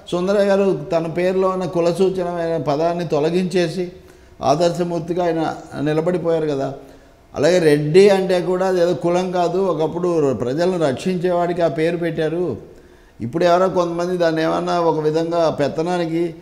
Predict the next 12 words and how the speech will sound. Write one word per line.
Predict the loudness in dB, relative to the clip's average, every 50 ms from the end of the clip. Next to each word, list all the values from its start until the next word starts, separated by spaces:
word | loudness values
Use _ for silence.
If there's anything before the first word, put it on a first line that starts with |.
| -20 -20 -20 -12 -2
దోపిడీకి | 2 2 2 4 4 4 4 4 2 2 -2 -2 0
సాధనంగా | 0 0 0 2 0 0 -2 -2 -2 -2 0 0
వాడుకుంటే | 0 0 0 -2 -4 -4 -2 -2 -2
మంచిది | -2 -2 -4 -4 -4 -4 -6 -4
కాదు | -4 -4 -2 -2 -2 -4 -4 -6 -6 -6
అనే | -6 -4 -2
ఒక | -2 -2 -2
సా-, | -2 -2 -2 -2 -2
ఇది | -4 -4 -4 -4
కూడా | -4 -2 -2 -2
ఇచ్చారు. | -4 -4 -6 -8 -6
అంటే | -6 -6 -4 -4 -4 -4 -4 -6